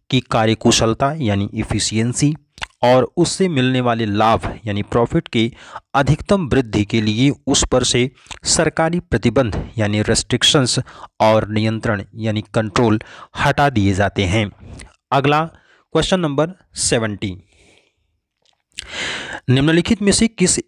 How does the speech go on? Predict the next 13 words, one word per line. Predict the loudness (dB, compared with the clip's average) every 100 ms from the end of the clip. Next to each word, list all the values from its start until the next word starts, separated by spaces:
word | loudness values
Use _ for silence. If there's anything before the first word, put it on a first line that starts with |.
| 2
एक | 2 2
का | 2 0 -2 -6
मार्क्सवाद | 0 0 2 2 2 2 0 -8 _ -6
विरोधी | 0 4 4 2 -2
है? | -2 -4 -6 _ _ -10
सही | -4 -2 0
जवाब | 0 2 2 0
आपका | -4 -4 -4
होगा | -2 -2 -2 -4 _ _ -20
बी, | -4 -2 -2 -8 -14 _ -4
राष्ट्रवाद। | -2 0 -2 -2 -2 -2 -8 -20 _ _ _ -2
क्वेश्चन | 0 2 0
नंबर | 0 -2